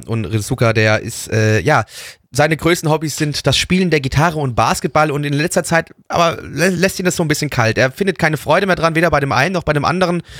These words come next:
und sitzt lustlos im Klassenzimmer rum, weiß nicht, weiß nichts mit sich anzufangen so richtig und, ähm, eines Tages, äh, kommt ihm, äh, Sato über den Weg und Sato, ja, der ist auch ein, ein Junge und, äh, der trägt die ganze Zeit eine Gitarre mit sich,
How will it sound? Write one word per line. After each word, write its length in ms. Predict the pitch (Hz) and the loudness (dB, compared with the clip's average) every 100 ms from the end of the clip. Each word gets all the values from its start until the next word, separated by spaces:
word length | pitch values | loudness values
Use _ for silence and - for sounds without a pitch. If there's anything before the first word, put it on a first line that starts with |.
| - - | -18 -6
und 260 | - 151 131 | 0 0 2
sitzt 300 | 185 - 147 | 0 0 0
lustlos 500 | 185 - - 214 - | 0 0 0 0 0
im 100 | 160 | -2
Klassenzimmer 480 | 131 - 160 151 143 | -2 0 -4 0 0
rum, 240 | 143 143 | 2 2
weiß 260 | 127 156 - | 2 0 -2
nicht, 260 | 160 - | -6 -2
weiß 220 | 151 185 | 0 0
nichts 180 | 220 - | -2 -4
mit 120 | 208 | -4
sich 180 | 175 - | -4 -2
anzufangen 460 | 143 175 156 156 147 | -2 -2 -2 -2 0
so 80 | 147 | -2
richtig 380 | 156 - 147 - - - - | -2 -4 -6 -8 -18 -20 -8
und, 280 | - 151 151 | 0 0 2
ähm, 420 | 151 156 151 147 - - _ _ - | 0 0 -2 -4 -8 -20 _ _ -6
eines 280 | - 196 214 | 0 0 0
Tages, 400 | 185 180 185 - | 2 2 0 -4
äh, 100 | 185 | -4
kommt 340 | - 185 180 | -2 -2 -2
ihm, 300 | - 175 165 | -4 -2 0
äh, 140 | 131 151 | 0 2
Sato 440 | 135 185 160 139 | 2 2 2 0
über 160 | 104 123 | 0 0
den 140 | 117 | 2
Weg 240 | 113 135 98 | 2 0 0
und 120 | 131 | 0
Sato, 400 | 127 151 208 190 | 0 2 2 2
ja, 160 | 151 107 | 0 -2
der 140 | 110 | -4
ist 260 | - - - | -4 -6 -2
auch 160 | 127 | 0
ein, 240 | 185 170 143 | 0 -2 0
ein 100 | 123 | 2
Junge 380 | 135 226 294 247 | 2 2 2 2
und, 320 | 190 190 185 | 0 0 0
äh, 200 | 175 170 | 0 0
der 300 | 156 165 165 | 0 2 0
trägt 240 | - 330 - | 0 -4 -2
die 60 | |
ganze 240 | 190 226 - | -2 -2 0
Zeit 240 | 214 208 | -2 0
eine 180 | 180 180 | 0 0
Gitarre 380 | 165 190 277 175 | 2 2 2 2
mit 120 | 143 | 0
sich, 300 | - - - | 0 -2 -4